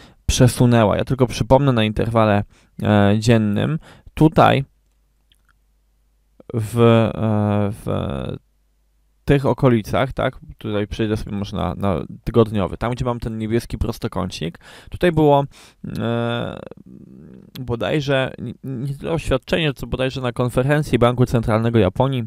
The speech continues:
informacja z, z, z, z Banku Centralnego Japonii o tym, że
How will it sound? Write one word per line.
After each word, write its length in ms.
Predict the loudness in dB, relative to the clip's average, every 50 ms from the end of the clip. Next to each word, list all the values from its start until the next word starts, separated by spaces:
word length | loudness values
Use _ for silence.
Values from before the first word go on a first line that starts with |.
| -8 _ _ _ _ _ _ _ _ _ _ _ _ _ _ _ _ _ -8 -2
informacja 840 | -2 -2 4 6 6 6 6 4 4 2 2 2 2 2 4 4 2
z, 360 | 0 0 0 0 0 0 0
z, 60 | -2 -6
z, 640 | -6 -6 -6 -8 -10 -12 -14 -12 -12 -12 -12 -8
z 40 | -6 -4 -4 -4 -4 -6 -8 -8
Banku 320 | -4 -2 -2 0 0 -2
Centralnego 520 | -2 -2 -4 -4 -2 -2 -2 -2 0 0 0
Japonii 340 | 0 0 0 -2 0 0 0
o 60 | 0
tym, 180 | 0 -2 0
że 220 | 2 2 2 2